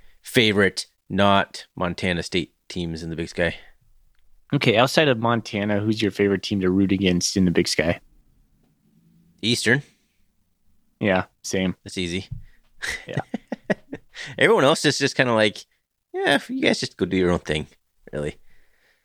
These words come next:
Speaker 1: No one else has a big enough fan base to annoy you, I guess.
Speaker 2: That's a good point.
Speaker 1: That's a, that's a lot of it, is the, the fan interactions. Uh, Weber State has some de-, decent f-, sized fan base, but
Speaker 2: Idaho's creeping up there, man. It, they are becoming kinda chippy, so yeah.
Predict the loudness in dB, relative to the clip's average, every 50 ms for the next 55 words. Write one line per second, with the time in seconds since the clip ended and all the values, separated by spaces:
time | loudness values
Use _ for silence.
0 | _ _ _ _ 0 2 4 4 4 4 2 0 2 2 4 4 4 2 0 0
1 | 0 2 2 2 2 2 2 0 2 0 0 0 0 0 0 0 0 -2 -2 -4
2 | -2 -2 -4 -4 -6 -12 -14 -20 -20 _ _ _ _ _ _ _ _ _ _ _
3 | _ _ _ _ _ _ _ _ _ _ -10 -8 -8 -8 0 2 2 2 2 0
4 | -4 -10 -14 _ _ _ _ _ _ _ _ _ _ _ _ _ _ -20 -6 -6
5 | -4 -2 0 2 2 2 2 4 4 6 6 4 4 2 0 0 0 -2 -4 -2
6 | 0 0 2 2 2 0 -2 _ _ _ _ -14 -2 0 2 2 4 4 2 2
7 | 2 0 0 -2 -6 -8 -8 -8 -10 -16 _ _ _ _ _ _ _ _ _ _
8 | _ -20 -20 _ _ _ -12 -8 0 0 2 2 2 0 0 0 0 0 -2 -4
9 | -4 -6 -6 -10 -10 -16 _ _ _ _ _ _ _ _ -12 -8 -6 -6 -8 -8
10 | -12 -20 _ -14 -4 -2 -2 -2 -2 -6 -6 -6 -6 -6 -10 -12 -12 -12 -14 -16
11 | _ -12 -12 -12 _ _ _ _ -16 -16 -16 _ _ -2 2 2 2 2 2 2
12 | 0 0 -2 0 0 2 2 4 2 2 2 2 -2 -4 -2 -2 -2 -4 -4 -4
13 | -6 -8 -6 -2 0 2 2 2 0 0 2 2 4 4 4 4 2 0 2 2
14 | 2 2 2 0 2 0 0 2 0 -2 0 -2 -2 -2 -2 -6 -8 -8 -4 -4
15 | -2 -2 0 0 0 0 -2 -4